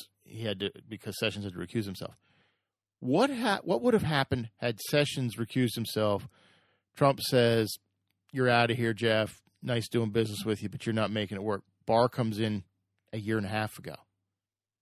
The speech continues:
And then he says to Barr, "Fire Mueller because he's dead weight and he's taking this direction that's not supposed to go." Rosenstein never should have given that direction, make it very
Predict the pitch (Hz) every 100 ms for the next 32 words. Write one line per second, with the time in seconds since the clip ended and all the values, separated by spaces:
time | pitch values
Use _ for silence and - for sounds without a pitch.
0 | _ _ _ _ _ _ _ _ _ _
1 | _ _ 120 120 120 113 104 120 110 98
2 | - 107 101 113 104 98 - _ _ _
3 | _ _ - - 117 117 139 135 110 90
4 | - 117 139 110 98 104 - 110 107 -
5 | - - - - 104 117 - - 117 107
6 | 110 113 104 107 107 98 - _ _ _
7 | 123 110 107 - 113 104 107 98 110 101
8 | - 104 98 101 104 92 - _ - _
9 | 120 120 113 113 107 107 104 107 98 104
10 | 98 92 - 101 104 - 101 98 92 92
11 | 101 98